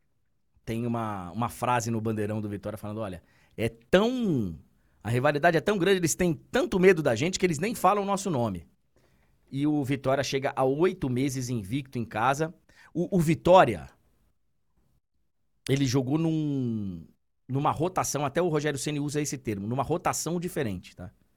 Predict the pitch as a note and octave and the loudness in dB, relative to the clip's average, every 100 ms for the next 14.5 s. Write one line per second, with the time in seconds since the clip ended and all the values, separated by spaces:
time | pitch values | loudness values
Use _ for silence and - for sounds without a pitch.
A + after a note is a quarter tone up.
0 | _ _ _ _ _ _ - G#2+ - C#3 | _ _ _ _ _ _ -12 -12 -6 -4
1 | D#3+ E3+ B2+ F#2+ _ _ _ - C#3 A#2+ | -2 -2 -4 -12 _ _ _ -10 -6 -4
2 | - - C#3 F3+ F#3 F#3 _ _ _ _ | -4 -2 2 2 2 -4 _ _ _ _
3 | _ _ _ _ _ _ _ _ _ _ | _ _ _ _ _ _ _ _ _ _
4 | - D#3+ - F#3 D#3 D3 E3+ D3 - E3+ | -6 -4 2 4 4 4 2 2 4 4
5 | F3 F3 - _ D3 F3 D#3+ F3 F3 D#3+ | 4 -4 -6 _ 0 0 0 -2 0 0
6 | C#3 A3+ G#3 E3 D#3+ G#2+ E2+ C#2 - _ | 4 4 4 0 -2 -6 -10 -14 -20 _
7 | _ _ _ _ _ _ _ _ _ _ | _ _ _ _ _ _ _ _ _ _
8 | - D3+ F3 D3 C3+ C#3 - A#2+ A#2+ D3 | -4 0 2 4 4 2 2 2 2 0
9 | A#2+ A2+ G2+ F2+ _ _ - A2+ G#2 G#2+ | -2 -2 -4 -10 _ _ -6 -4 -4 -4
10 | B2+ D3 B2 B2+ D3+ - _ _ _ _ | -2 2 2 0 -4 -12 _ _ _ _
11 | _ _ C3 C3+ C#3 B2+ B2+ C3 C3+ C3+ | _ _ -6 -2 -4 -4 -4 -4 -4 -4
12 | C3 C3 B2+ A#2+ B2+ - - E3 - - | -4 -2 -2 -4 -4 -4 -4 -4 -2 -4
13 | B2 C3+ C3 C#3 C3 - D#3 - D#3+ D3 | -2 -2 0 0 0 -4 -6 -4 -2 -2
14 | - C#3 A#2+ B2 | -2 -4 -4 -6